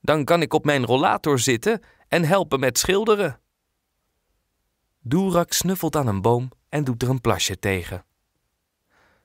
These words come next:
"Als u Doerak dan maar thuis laat, meneer de Jong,"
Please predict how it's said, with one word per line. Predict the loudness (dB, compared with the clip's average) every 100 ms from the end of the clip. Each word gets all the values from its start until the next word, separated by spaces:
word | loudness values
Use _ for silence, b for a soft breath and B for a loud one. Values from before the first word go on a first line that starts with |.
| _ _ _ _ _ _
"Als | 2 2
u | 0 0
Doerak | 0 2 2 2
dan | 2
maar | 2
thuis | 4 2 4
laat, | 4 2 2
meneer | 2 2 4
de | 4
Jong," | 2 0 -6